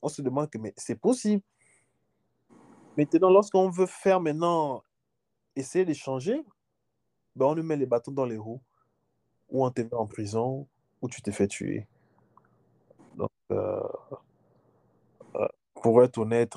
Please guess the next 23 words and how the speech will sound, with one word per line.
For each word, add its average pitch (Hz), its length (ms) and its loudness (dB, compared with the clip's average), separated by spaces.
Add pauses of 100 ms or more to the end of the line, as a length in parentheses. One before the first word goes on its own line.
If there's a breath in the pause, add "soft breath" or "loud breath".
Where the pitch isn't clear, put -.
euh, 98 360 -4 (840)
je - 140 -10
sais 127 180 0
pas 160 200 8
comment 123 320 2
les 117 80 -6
choses 120 260 -6
vont 113 120 -4
se 104 120 -10 (340)
passer, 120 220 -4 (140)
ou 113 80 -6
la, 104 120 -4 (460)
que-, - 100 -20 (100)
quel 135 200 4
est 131 80 2
l'élément 117 680 -2
qui - 140 -10
va 120 120 2
venir 107 240 -10
changer 110 460 -8
cette 113 240 -6
situation, - 480 -8
mais 101 320 -4